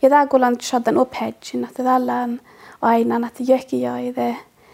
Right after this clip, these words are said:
ienas ossi mä näin, että he anke nuoren,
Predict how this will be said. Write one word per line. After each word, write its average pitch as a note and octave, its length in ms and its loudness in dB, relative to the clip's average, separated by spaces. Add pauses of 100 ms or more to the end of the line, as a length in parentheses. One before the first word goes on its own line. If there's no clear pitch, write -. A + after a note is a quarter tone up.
(160)
ienas B3+ 320 0
ossi - 360 -4
mä A3+ 280 0
näin, A3+ 180 -2
että A#3 160 -4
he A3+ 260 -6 (160)
anke A#3+ 380 -2 (120)
nuoren, B3 560 2